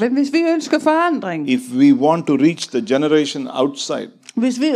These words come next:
Speaker 1: ønsker at nå generationen udenfor,
Speaker 2: they are in another world.
Speaker 1: de er i en anden verden.
Speaker 2: I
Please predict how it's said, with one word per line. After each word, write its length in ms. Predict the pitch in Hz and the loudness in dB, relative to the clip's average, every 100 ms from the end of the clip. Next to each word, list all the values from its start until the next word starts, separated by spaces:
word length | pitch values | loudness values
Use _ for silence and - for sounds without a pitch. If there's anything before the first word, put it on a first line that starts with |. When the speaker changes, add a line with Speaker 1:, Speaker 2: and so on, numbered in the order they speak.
| 269 | 2
Speaker 1:
ønsker 260 | 320 359 254 | 0 -2 -2
at 180 | 208 247 | 0 0
nå 300 | 254 311 269 | 0 0 -2
generationen 600 | 240 233 226 285 247 226 | -2 -2 -2 -2 -2 -2
udenfor, 640 | 262 285 277 180 165 - _ _ _ _ - | 0 0 0 -4 -4 -12 _ _ _ _ -8
Speaker 2:
they 100 | 117 | -4
are 140 | 139 135 | -2 -2
in 80 | 127 | -4
another 300 | 123 147 143 | -4 -4 -4
world. 280 | 123 151 - _ _ | -4 -4 -8 _ _
Speaker 1:
de 100 | 311 339 | -4 -2
er 120 | 302 | 0
i 40 | |
en 100 | 320 | 0
anden 180 | 285 311 | 0 0
verden. 420 | 294 294 415 269 | -2 -4 -4 -6
Speaker 2:
I 120 | - | -6